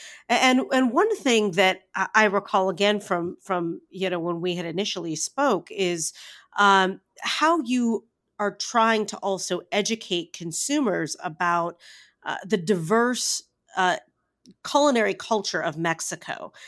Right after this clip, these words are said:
Uh, tell me a little bit about, you know, how you're trying to help people, uh, better understand, you know, the, the regional cuisines of, of Mexico with what you're doing.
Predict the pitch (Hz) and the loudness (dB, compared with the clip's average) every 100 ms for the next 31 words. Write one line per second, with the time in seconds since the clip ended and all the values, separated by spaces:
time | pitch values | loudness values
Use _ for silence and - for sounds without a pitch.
0 | - - - - - 381 403 330 285 233 | -20 -8 -6 -4 0 4 4 4 2 2
1 | 214 185 170 170 - 185 196 - - 220 | 2 4 4 4 -2 -4 -4 -2 2 4
2 | 226 180 196 - 190 180 175 175 - 175 | 4 0 -2 -2 0 0 0 -4 -6 -6
3 | 165 165 151 - - _ _ - 302 302 | -4 -4 -6 -12 -20 _ _ 0 0 0
4 | 233 196 202 190 185 - _ - 156 190 | -6 0 2 2 2 -4 _ -8 -8 -2
5 | 247 262 240 196 180 - 185 180 175 170 | 2 4 4 2 -2 -2 0 0 0 -2
6 | 170 - 180 180 180 160 160 165 190 165 | -4 -8 -6 -2 -2 -2 -6 -2 -2 -2
7 | 190 220 175 196 180 - 170 165 175 170 | -2 -2 0 -2 -2 -6 -4 -2 -2 -2
8 | 160 151 - 156 156 156 170 160 151 151 | -4 -8 -10 -8 -8 -8 -12 -10 -10 -10
9 | 156 147 143 139 143 113 | -12 -14 -14 -12 -12 -12